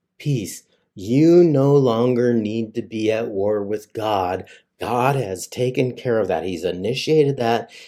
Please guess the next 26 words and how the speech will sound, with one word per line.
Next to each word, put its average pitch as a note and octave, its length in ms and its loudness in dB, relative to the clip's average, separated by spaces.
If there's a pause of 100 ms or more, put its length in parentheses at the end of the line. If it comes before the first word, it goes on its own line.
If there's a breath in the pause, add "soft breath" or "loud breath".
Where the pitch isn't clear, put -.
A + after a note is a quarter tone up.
(140 loud breath)
and F#2+ 160 -6
he's F#2+ 160 -2
done B2+ 200 -2
that. G2 220 -6
And F#2+ 280 -10
now D3 300 -4
he's D#3 220 0
going A#2+ 260 0
to G2+ 80 -2
meet A#2+ 680 2 (560 loud breath)
the - 200 -6
needs C#3+ 640 0
and A#2+ 240 -8
concerns. A#2 500 -4
So A#2+ 100 -4
if G#2+ 140 -8
you're E4 100 -6
talking A3 460 -6
to D3 80 -2
somebody, G2+ 520 -4 (380 soft breath)
spend - 380 -4
some D#4 160 -2
time A3 340 -2
meeting G3 340 4
their G3 160 2
needs, F#3+ 540 0